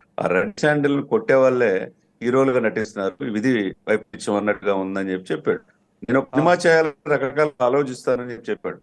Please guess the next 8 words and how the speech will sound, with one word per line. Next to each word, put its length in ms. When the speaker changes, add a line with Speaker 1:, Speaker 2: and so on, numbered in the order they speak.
Speaker 1:
అంటే 160
ఒక 100
రకంగా 260
ప్రసాద్ 340
గారు 400
ఎవరైనా 500
దీని 320
వెనక 220